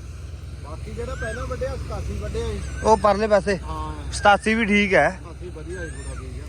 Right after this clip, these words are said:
Speaker 2: ਨਾ, ਉਹ ਵੀ ਠੀਕ ਹੈ ਵੀ।
Speaker 1: ਬਾਕੀ ਆ
Speaker 2: ਨਾਲੇ ਫਿਰ ਤੂੜੀ ਵੀ ਵੱਧ ਹੈ।
Speaker 1: ਹਾਂ। ਆ ਜਿਹੜਾ ਹੁਣ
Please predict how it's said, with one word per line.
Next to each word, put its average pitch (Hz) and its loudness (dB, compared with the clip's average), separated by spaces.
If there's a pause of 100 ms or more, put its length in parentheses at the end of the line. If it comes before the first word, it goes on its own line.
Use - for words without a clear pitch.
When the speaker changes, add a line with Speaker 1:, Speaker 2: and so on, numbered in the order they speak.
Speaker 2:
ਨਾ, 156 -2
ਉਹ 160 4
ਵੀ 190 4
ਠੀਕ 160 4
ਹੈ 147 4
ਵੀ। 131 -2
Speaker 1:
ਬਾਕੀ - -8
ਆ - 0
Speaker 2:
ਨਾਲੇ 233 8
ਫਿਰ 294 8
ਤੂੜੀ 254 2
ਵੀ 277 2
ਵੱਧ 277 6
ਹੈ। 302 6
Speaker 1:
ਹਾਂ। - -16
ਆ 226 -12
ਜਿਹੜਾ 240 -12
ਹੁਣ 262 -14